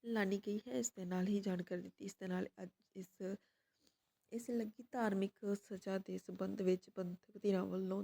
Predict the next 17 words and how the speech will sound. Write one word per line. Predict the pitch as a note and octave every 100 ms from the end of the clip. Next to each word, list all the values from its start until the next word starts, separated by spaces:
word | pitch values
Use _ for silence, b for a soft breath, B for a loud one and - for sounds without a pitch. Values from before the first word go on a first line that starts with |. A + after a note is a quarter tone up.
| -
ਚਾਰ | G3 G3+
ਸਤੰਬਰ | F#3 F3+ F3 F3+
ਨੂੰ | G3+ F#3
ਅੰਮ੍ਰਿਤਸਰ | F#3 G3 A3+ A3+
ਵਿੱਚ | G#3 - _
ਇੱਕ | F#3 - - F#3 A#3 b b b b _
ਸਾਂਝੀ | B3 A3+ A#3
ਪ੍ਰੈਸ | A#3 G3 G3+
ਕਾਨਫਰੰਸ | - F#3 F3+ F#3 F3+ -
ਕਰਕੇ | F3+ G3 - A3+
ਆਪਣੀ | A3 F#3+ F#3
ਪ੍ਰਤੀਕਰਮ | F#3 F#3 - F#3 F3+
ਦਿੱਤੀ | - _ G#3+
ਜਾਵੇਗੀ | G#3+ G#3 A3 A#3+
ਤੇ | G#3+
ਅਕਾਲ | G3+ G3 G3+
ਤਖਤ | - - _ -